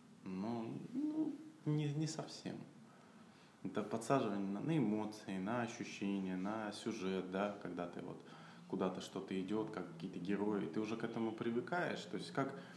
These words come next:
передача, которую ты постоянно смотришь какую-то, ты к ней просто привыкаешь, и для тебя это становится как-то ус-, так,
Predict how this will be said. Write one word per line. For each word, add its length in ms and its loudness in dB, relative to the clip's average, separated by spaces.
передача, 480 4
которую 420 -2
ты 100 -8
постоянно 580 2
смотришь 440 -2
какую-то, 460 -2
ты 120 -4
к 80 -2
ней 120 4
просто 380 2
привыкаешь, 680 2
и 40 -6
для 100 -2
тебя 280 2
это 160 2
становится 540 -2
как-то 280 -2
ус-, 180 -2
так, 80 -8